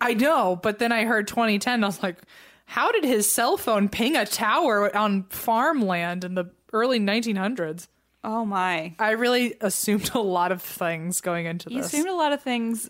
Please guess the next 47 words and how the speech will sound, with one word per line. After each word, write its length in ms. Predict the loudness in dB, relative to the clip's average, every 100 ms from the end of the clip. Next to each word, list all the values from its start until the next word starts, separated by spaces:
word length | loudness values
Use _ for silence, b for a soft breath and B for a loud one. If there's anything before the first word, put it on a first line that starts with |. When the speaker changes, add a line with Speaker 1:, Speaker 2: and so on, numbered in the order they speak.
| -2
Speaker 2:
uh, 400 | 2 2 2 0 -4
that 180 | -4 0
were 220 | 0 2
opposite 420 | 0 0 -4 -4 -4
of 200 | -4 -8
the 140 | -10
several 380 | -6 -2 -2 -2
things 400 | -4 -6 -6 -6
I 100 | -8
said 500 | -4 0 0 -2 -10 -8
already. 560 | -4 -2 -2 -4 -6 -2
Speaker 1:
I 120 | 2
know. 280 | 2 2 0
I 180 | 0 2
was 260 | 0 0
listening 380 | 0 0 0 0
to 100 | 0
all 160 | 2 2
of 80 | 2
it, 40 |
and 120 | 2
I 40 | 2
was 100 | 2
like, 160 | -2
"This 140 | -6 -4
doesn't 340 | -2 -2 0
add 180 | 0 2
up. 200 | 2 2
Maybe 340 | 0 0 0
it'll 300 | 0 2 0
explain 380 | -2 -6 -2 -2
itself 380 | -2 -4 -6 -4
later." 320 | -4 -4 -6
And 160 | -2 0
then 100 | 2
it 80 | 0
was 100 | -2
just 220 | -4 -4
that 140 | -4
I 220 | -2 0 0
Speaker 2:
I 80 |
mean, 180 | 0 -2
also 340 | -2 0 0 0
that 160 | 0 0
he 80 | -2
was 160 | 0
a, 120 | -4